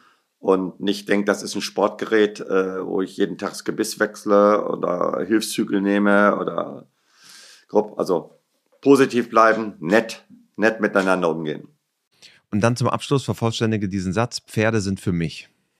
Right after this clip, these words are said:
Speaker 1: Pferde sind für mich mein Leben. Immer, immer gewesen und, äh, werden es auch bleiben. Und ich reite noch und habe Spaß und ich wünsche mir zwar nicht, dass ich mal irgendwann tot vom Pferd falle,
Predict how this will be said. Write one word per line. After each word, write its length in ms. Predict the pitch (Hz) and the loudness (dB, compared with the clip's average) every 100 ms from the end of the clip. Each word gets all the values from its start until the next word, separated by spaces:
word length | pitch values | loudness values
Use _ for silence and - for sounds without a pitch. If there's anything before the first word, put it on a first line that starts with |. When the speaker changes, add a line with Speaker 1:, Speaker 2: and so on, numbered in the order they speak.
| _ _ | _ _
Speaker 1:
Pferde 240 | - 113 120 | 2 4 6
sind 200 | 113 104 | 4 2
für 80 | 104 | 0
mich 200 | 101 98 | 0 2
mein 180 | 92 | 0
Leben. 460 | 85 95 82 - _ _ _ _ _ _ _ - _ _ _ _ | 4 2 2 -12 _ _ _ _ _ _ _ -20 _ _ _ _
Immer, 320 | 117 113 107 - | 0 4 2 2
immer 200 | 110 104 | 2 4
gewesen 680 | 95 92 107 107 117 113 110 | 4 4 4 4 0 -2 2
und, 540 | 101 101 98 98 92 | 4 4 2 -2 -2
äh, 360 | 95 95 95 87 | 2 4 4 4
werden 200 | 95 98 | 2 2
es 80 | |
auch 180 | 95 90 | 0 0
bleiben. 400 | 90 90 85 76 - | 4 4 4 -2 -8
Und 320 | 92 92 82 | -4 -4 -4
ich 180 | - - | -8 0
reite 280 | 92 104 110 | 0 2 0
noch 200 | 107 101 | 0 0
und 120 | 90 | 0
habe 240 | 92 92 | 2 2
Spaß 520 | 85 - 90 101 107 - | -2 2 4 6 2 -2
und 380 | 92 90 85 - - - - | -4 -4 -10 -14 -20 -18 -4
ich 80 | |
wünsche 240 | 117 113 110 | 0 2 2
mir 140 | 104 | 0
zwar 180 | - 98 | 2 2
nicht, 220 | 110 117 | 2 0
dass 140 | 104 101 | -2 0
ich 100 | 92 | 0
mal 180 | 98 | 2
irgendwann 300 | 101 95 95 | 2 2 0
tot 200 | - 101 | 0 -2
vom 140 | - 90 | 0 0
Pferd 240 | 107 208 | 2 2
falle, 400 | - 123 123 - | 2 2 2 -2